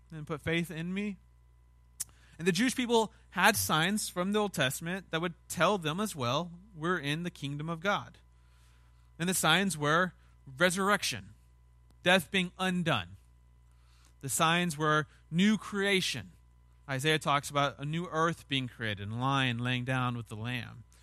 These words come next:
And the signs were healing, sicknesses being overturned. The signs, um, were that there'd be no more pain. The signs were that sins would be forgiven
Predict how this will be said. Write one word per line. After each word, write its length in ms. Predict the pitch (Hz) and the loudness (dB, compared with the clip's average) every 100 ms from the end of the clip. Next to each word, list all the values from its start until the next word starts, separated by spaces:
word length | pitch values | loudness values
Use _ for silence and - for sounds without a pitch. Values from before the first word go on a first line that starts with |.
| - - _ | -20 -20 _
And 100 | 135 | -8
the 40 | 131 | -2
signs 420 | 170 160 165 143 | 2 2 0 -2
were 320 | 143 147 143 - - | 0 0 0 -6 -16
healing, 680 | - - 240 202 101 92 - - _ _ - | -10 0 2 2 0 -8 -20 -20 _ _ -14
sicknesses 1040 | - 185 151 151 143 110 104 - - - - - - - - | -4 -4 -4 -4 -4 -6 -6 -8 -8 -12 -20 -20 -20 -20 -10
being 160 | 139 | -4
overturned. 760 | 135 123 120 123 117 101 85 92 - _ _ _ - | -4 -4 -6 -6 -6 -6 -10 -16 -20 _ _ _ -8
The 100 | 151 | -2
signs, 600 | 180 165 165 165 151 - - _ - | 2 2 2 0 -4 -8 -14 _ -6
um, 320 | 127 127 135 143 | -2 -2 -6 -8
were 180 | 139 156 | -2 0
that 100 | 165 | 2
there'd 180 | 160 | 0
be 140 | 147 196 | 0 2
no 180 | 190 190 | 2 2
more 180 | 185 | 0
pain. 640 | 170 - 165 180 110 90 90 - _ _ _ _ _ _ _ _ _ _ _ _ | -2 -4 -4 -2 -4 -6 -14 -20 _ _ _ _ _ _ _ _ _ _ _ _
The 80 | 139 | -4
signs 360 | - 156 160 156 | 2 4 4 2
were 60 | |
that 140 | 151 - | -2 0
sins 440 | - 185 190 175 | 2 2 2 0
would 120 | 165 | -2
be 180 | 175 170 | -2 -4
forgiven 680 | - 170 131 156 175 120 | -4 -6 -2 0 0 -4